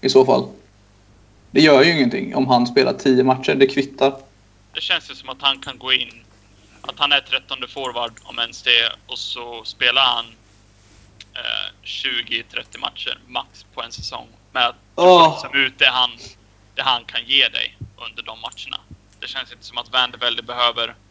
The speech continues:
Speaker 2: eh, ett par matcher för att, liksom, komma in i det, utan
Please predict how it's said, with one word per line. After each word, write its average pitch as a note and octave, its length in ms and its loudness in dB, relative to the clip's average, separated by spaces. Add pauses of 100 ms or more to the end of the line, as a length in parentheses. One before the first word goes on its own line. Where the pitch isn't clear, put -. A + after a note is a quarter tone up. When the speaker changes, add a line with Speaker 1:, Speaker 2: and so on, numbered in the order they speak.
(720)
Speaker 2:
eh, A#1 200 -4
ett - 100 -20
par A#2 80 -14
matcher A#2 540 -10
för A#2 80 -14
att, A2+ 60 -12
liksom, A2 300 -14
komma A#2 200 -8
in A#2 100 -4
i A2+ 340 -16
det, - 100 -18 (180)
utan - 180 -14